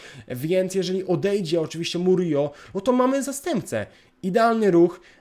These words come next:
Em, Morsi, zmiennik, spoko. Luongo nawet radzi sobie lepiej. E, Brownhill trzy gole. Phillips troszkę gorzej, ale nie ma goli, więc dlatego gorzej.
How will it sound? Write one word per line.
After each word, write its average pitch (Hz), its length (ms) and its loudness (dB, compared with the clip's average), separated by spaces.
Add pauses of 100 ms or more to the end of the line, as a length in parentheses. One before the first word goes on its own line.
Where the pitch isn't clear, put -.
(160)
Em, 165 720 0
Morsi, 214 720 0 (280)
zmiennik, 185 600 0 (120)
spoko. 165 680 -2 (160)
Luongo 165 520 2
nawet 147 220 -4
radzi 143 220 -6
sobie 139 220 -4
lepiej. 127 500 -2 (420)
E, 131 440 -4
Brownhill 170 800 -2
trzy - 320 -6
gole. 123 480 0 (460)
Phillips 175 500 -4
troszkę 175 380 -2
gorzej, 160 320 0
ale 147 300 0
nie 147 100 -4
ma 143 140 0
goli, 135 300 0
więc 123 240 -8
dlatego 123 360 -6
gorzej. 123 380 -4